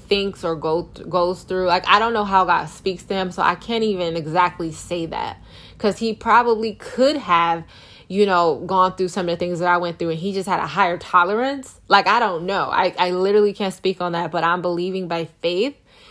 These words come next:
One day he'll be on here and he'll can tell you himself. Like, I don't know.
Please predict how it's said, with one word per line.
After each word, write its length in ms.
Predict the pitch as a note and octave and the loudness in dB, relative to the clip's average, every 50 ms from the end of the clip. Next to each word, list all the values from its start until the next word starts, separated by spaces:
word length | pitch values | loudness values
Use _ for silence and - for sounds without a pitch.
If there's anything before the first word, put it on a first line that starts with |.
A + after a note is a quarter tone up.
| - - _ | -20 -20 _
One 240 | - D#3+ F3+ F#3 F#3 | -8 -6 -4 -2 2
day 160 | F3+ F3+ F3+ | 2 4 4
he'll 160 | F#3+ G3 F#3 | 4 2 0
be 160 | E3 E3 F3 F3+ | 0 0 0 0
on 160 | F3 E3+ F3 | 0 -2 -2
here 420 | F3 E3+ E3 E3 E3+ E3 D#3 D#3 _ _ _ _ _ _ _ _ - | -2 -4 -4 -4 -4 -6 -8 -10 _ _ _ _ _ _ _ _ -10
and 140 | - D#3+ E3+ | -8 -6 -4
he'll 180 | F#3 F3+ F3 | -2 -2 -2
can 180 | F3 F#3 E3 D#3 | -2 -4 -6 -6
tell 220 | D#3 - F3+ F3+ | -4 -2 -2 0
you 360 | E3+ E3 E3+ E3 E3 E3 - - _ - | 0 0 -2 -2 -4 -4 -6 -8 _ -10
himself. 640 | D#3+ E3+ E3 D#3 D#3 - F#3+ F3 - - D#3+ - - | -8 -6 -6 -8 -6 -2 -2 0 0 -2 -4 -6 -6
Like, 180 | E3+ F3+ E3+ | -6 -4 -2
I 140 | - F#3 F3+ | 0 0 0
don't 120 | E3+ E3+ E3 | 0 0 -4
know. 220 | F3 - - D#3+ | -4 -6 -6 -8